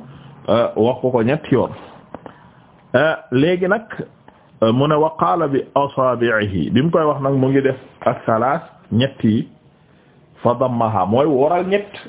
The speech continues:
ci weer yi, nga bàyyi, mooy boo wooree ñett bàyyi, woor ñett, loolu la mu ngi doon def, "Qaala bi asaabi'ihi", mooy du wax. Par arab bu la nee, "Qaala bi usbu'ihi"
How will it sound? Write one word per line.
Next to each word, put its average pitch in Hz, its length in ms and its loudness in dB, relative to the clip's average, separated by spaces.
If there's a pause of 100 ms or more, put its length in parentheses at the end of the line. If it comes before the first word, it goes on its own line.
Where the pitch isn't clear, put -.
(800)
ci 131 120 -2
weer 135 320 2
yi, 151 160 -4 (500)
nga 110 140 0
bàyyi, 104 340 0 (160)
mooy 110 180 0
boo 123 200 2
wooree 147 320 2
ñett 135 220 -4
bàyyi, 101 340 -2 (600)
woor 135 280 2
ñett, 135 240 -4
loolu 143 260 2
la 131 120 0
mu 131 200 0
ngi 139 140 2
doon 131 240 0
def, 120 160 0 (400)
"Qaala 160 240 2
bi 151 100 -2
asaabi'ihi", 131 580 0
mooy 123 260 2
du 127 60 0 (100)
wax. 156 140 0 (1120)
Par 135 180 2 (640)
arab 160 300 0
bu 156 80 2
la 165 80 0
nee, 165 260 0
"Qaala 165 300 2
bi 147 160 0
usbu'ihi" 131 720 0